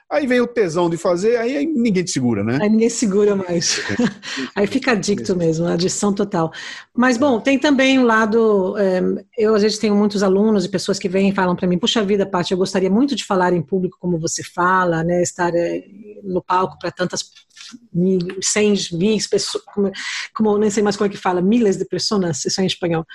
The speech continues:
Speaker 2: É,
Speaker 1: Milhares.
Speaker 2: milhares? Se diz milhares?
Speaker 1: Milhares. Mi-, milhares de pessoas.
Speaker 2: Meu Deus, é muito grande, milhares. Mil?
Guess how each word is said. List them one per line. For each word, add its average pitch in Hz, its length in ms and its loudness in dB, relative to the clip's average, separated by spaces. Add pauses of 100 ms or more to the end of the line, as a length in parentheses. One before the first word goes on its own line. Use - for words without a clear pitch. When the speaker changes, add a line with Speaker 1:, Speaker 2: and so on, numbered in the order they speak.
(340)
Speaker 2:
É, 202 360 2
Speaker 1:
Milhares. 113 840 -2 (180)
Speaker 2:
milhares? 202 840 4
Se - 140 -6
diz 202 180 -2
milhares? 170 580 0
Speaker 1:
Milhares. 123 320 -2 (280)
Mi-, 131 160 -6
milhares 147 460 0
de 143 100 -2
pessoas. 110 540 -4
Speaker 2:
Meu 190 380 2
Deus, 190 300 0
é 190 40 2
muito 214 260 0
grande, 208 420 2
milhares. 196 760 0
Mil? 208 520 2